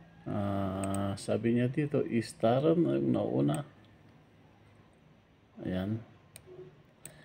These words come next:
Hanapin natin yan sa loob. Yun, yun siya. Ah, iba. Ito, ito siya,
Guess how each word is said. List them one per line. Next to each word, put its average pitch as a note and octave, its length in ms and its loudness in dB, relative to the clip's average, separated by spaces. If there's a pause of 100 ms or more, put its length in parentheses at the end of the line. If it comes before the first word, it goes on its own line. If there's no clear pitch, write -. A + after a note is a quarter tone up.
(180)
Hanapin A2+ 400 2
natin A2+ 320 4
yan G#2+ 80 0
sa G#2+ 140 -2
loob. G#2+ 260 2 (2000)
Yun, A2+ 240 2 (300)
yun A#2 240 0
siya. - 180 -2 (1900)
Ah, A2+ 320 -2
iba. A2 320 -4 (1700)
Ito, B2 320 2
ito A#2 240 -2
siya, A#2 240 -2